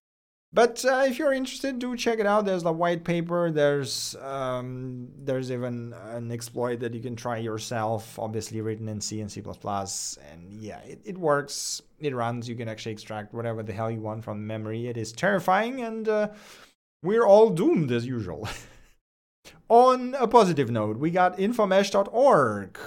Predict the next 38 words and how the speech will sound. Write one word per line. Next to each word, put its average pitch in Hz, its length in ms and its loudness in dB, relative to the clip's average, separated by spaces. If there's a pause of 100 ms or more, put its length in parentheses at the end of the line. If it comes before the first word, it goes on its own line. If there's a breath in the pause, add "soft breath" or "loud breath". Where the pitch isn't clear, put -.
(240)
Uh, 135 100 -4
this 165 340 -4
is 175 220 -2
an 170 100 -4
information 180 480 -4
mesh 170 220 -2
website 165 440 -2
that 170 120 -2
was 151 160 0
released 160 600 -4 (640 soft breath)
to 151 240 -2
celebrate 170 420 2
the 147 100 -6
thirty 156 280 2
years 156 240 0
of 139 360 -6
World 147 360 2
Wide 139 260 0
Web. 160 320 2 (1000)
And 143 320 -2
it, 151 480 -4
uh, 139 380 -2
shows 160 400 -2
off 147 260 2
how 151 260 -2
the 143 120 -2
World 135 300 0
Wide 135 200 0
Web 139 200 -4
changed 143 420 -8
in 139 160 -12
the 135 60 -10
last 151 260 -8
thirty 156 220 -8
years 165 280 -4
with 165 200 -8
some 151 420 -6
nice 135 680 -6